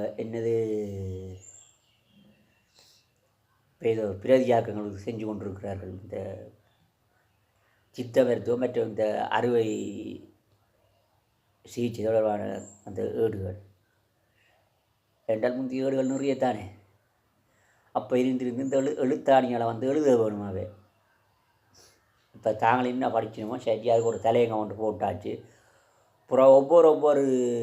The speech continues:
இந்த நோய்களுக்கென்று சொல்லி அந்த பழைய காலத்துல இந்த செய்யுள் வடிவத்திலாம் கூடுதலாக இவர்கள் இந்த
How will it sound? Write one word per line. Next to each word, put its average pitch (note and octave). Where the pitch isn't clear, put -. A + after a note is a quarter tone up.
இந்த G#2+
நோய்களுக்கென்று C#3
சொல்லி G#2
அந்த B2
பழைய D#3
காலத்துல C#3
இந்த D#3
செய்யுள் E3
வடிவத்திலாம் C#3
கூடுதலாக C#3
இவர்கள் C3+
இந்த B2+